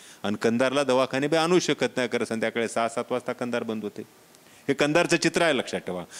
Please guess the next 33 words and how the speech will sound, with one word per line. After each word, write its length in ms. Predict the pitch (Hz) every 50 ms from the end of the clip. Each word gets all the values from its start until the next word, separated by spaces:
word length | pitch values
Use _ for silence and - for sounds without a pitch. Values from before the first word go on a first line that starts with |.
| - - - -
म्हणजे 200 | 113 117 120 123
जे 280 | 107 107 143 175 196 190
गाव 280 | 151 156 156 165 180
दीड 280 | 180 147 147 165 190 180
हजार 320 | 151 139 143 151 170 170
ते 160 | 160 - 175 160
दोन 220 | 143 156 170 170
हजार 300 | 156 139 135 143 165 160
वर्षापूर्वीचं 800 | 156 143 135 - - 170 165 - 160 156 160 160 - 160 151 139
गाव 220 | 143 139 139 143
आहे, 100 | 151 156 -
ते 80 | 165
संध्याकाळी 460 | 139 - 135 139 151 147 - 160 160 143
सात 340 | - - 156 175 185 -
वाजता 280 | 175 170 151 - - 143
बंद 200 | 127 135 135 131
होऊ 120 | 117 117
शकतंय. 460 | 107 - 104 - - - 104 101 95 92 - - - - - - - - - - - - - - - - - -
तर 60 | 107
या 140 | 110 117 117
बाबाने 320 | 117 120 117 120 123 123
काय 200 | 120 - 123 120
केलं, 220 | 117 - 123 117
हा 100 | 120 113
प्रश्न 280 | 113 - 113 110 - 123
मला 180 | 117 113 113 117
परत 260 | - 120 113 113 107
विचारायचा 400 | 107 107 - 113 107 107 101 - -
आहे. 160 | - - - -
काय 140 | - 143 175
केलं 200 | 175 - 147 120
तुम्ही 220 | 107 - 98 98 90
कंधारसाठी? 520 | - 90 87 87 85 - - - -